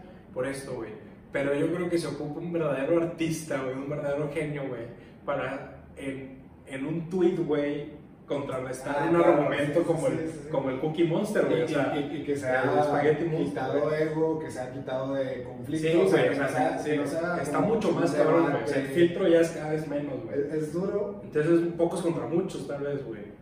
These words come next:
Speaker 2: Y por los canales, yo creo que por los canales, y más bien, yo creo que la, la pregunta es buena, pero la respuesta, como, como casi todas las respuestas, o al menos la respuesta que yo he encontrado en, en mi fe y en, en mi relación con Dios, eh,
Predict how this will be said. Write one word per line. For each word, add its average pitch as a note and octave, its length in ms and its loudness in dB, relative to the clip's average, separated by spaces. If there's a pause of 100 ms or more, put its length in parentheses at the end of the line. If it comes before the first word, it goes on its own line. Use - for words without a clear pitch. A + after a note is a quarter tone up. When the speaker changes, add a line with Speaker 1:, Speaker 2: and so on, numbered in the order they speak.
(260)
Speaker 2:
Y F#3+ 60 -8
por D#3+ 180 -6
los D#3 140 -2
canales, D#3+ 440 0
yo C#3+ 80 0
creo E3+ 180 -4
que F3 80 -4
por D#3 160 -6
los C#3+ 120 -4
canales, C#3+ 400 -6 (360)
y D#3 120 -4
más D#3 240 2
bien, F3+ 280 0 (320)
yo D3 100 -2
creo D3+ 240 -2
que C#3+ 420 -2 (240)
la, D3 200 -4
la D3+ 180 -2
pregunta E3+ 500 0
es G3 80 -4
buena, F#3+ 480 -2 (600)
pero C#3 200 -2
la C3 140 0
respuesta, D3+ 380 -6
como, C3+ 320 -8
como A#2+ 200 -12
casi C3+ 200 -10
todas D3+ 240 -4
las C#3+ 80 0
respuestas, C#3 340 -8
o C3 120 -8
al B2 100 -12
menos C#3 200 -6
la C#3 100 -2
respuesta - 300 -12
que C3+ 100 -10
yo C3 60 -12
he B2+ 40 -12
encontrado B2+ 600 -10
en, A#2+ 320 -14
en A#2+ 60 -12
mi A#2 60 -10 (120)
fe B2+ 220 -12
y A#2+ 80 -8
en, - 240 -12
en B2 160 -14
mi A#2+ 60 -12
relación A#2 380 -12
con C3+ 200 -12
Dios, C3 300 -10 (640)
eh, A#2+ 560 -8